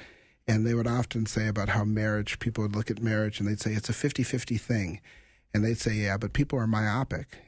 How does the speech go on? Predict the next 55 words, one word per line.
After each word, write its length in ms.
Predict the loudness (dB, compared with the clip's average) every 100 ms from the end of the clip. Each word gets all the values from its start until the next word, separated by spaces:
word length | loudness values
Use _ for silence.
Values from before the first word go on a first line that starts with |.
| -2
And 180 | -2 0
so 200 | 0 2
what 140 | 2
happens 460 | 2 2 0 0 -2
is 160 | 0
one 160 | 2 2
person 380 | 2 0 0 -2
is 120 | -2
looking 300 | -2 0 2
at, 300 | 2 0 0
and 100 | 2
they're 140 | 2
thinking, 420 | 0 -4 -2 0
"I'm 140 | 2 2
going 260 | 2 0 2
sixty 360 | 2 0 0
percent," 500 | 0 0 2 0 -2 -4
but 140 | -2
they're 160 | 2 2
only 180 | 2 2
going 240 | 0 0
forty. 500 | 2 2 2 0 -6 -12 -20 -20 -4
And 80 | 2
the 60 | 4
other 120 | 4
person's 380 | 2 0 0 0
thinking, 260 | 2 4
"I'm 180 | 4 4
going 280 | 2 0 0
sixty 340 | 2 2 2
percent," 440 | 0 0 2 0 -2
and 140 | -2 2
they're 140 | 4
only 180 | 4 2
going 240 | 2 2
forty. 360 | 2 2 2 2
And 80 | 2
there's 200 | 2 2
this 180 | 0 -4 -8
twenty 480 | 0 2 4 2 -2 -4
percent 500 | -2 0 0 -2 0
gap, 440 | 2 2 0 -4 -12 -12 -6
and 180 | -2 2
each 220 | 2 2
of 80 | 2
them 220 | 2 0 0
are 160 | 2 2
waiting 440 | 2 2 2 0
for 200 | 0 0
the 120 | 2
other 200 | 2 2
one 140 | 0 0
to 100 | 0
step 340 | 0 0 0
in. 340 | 0 -2 -6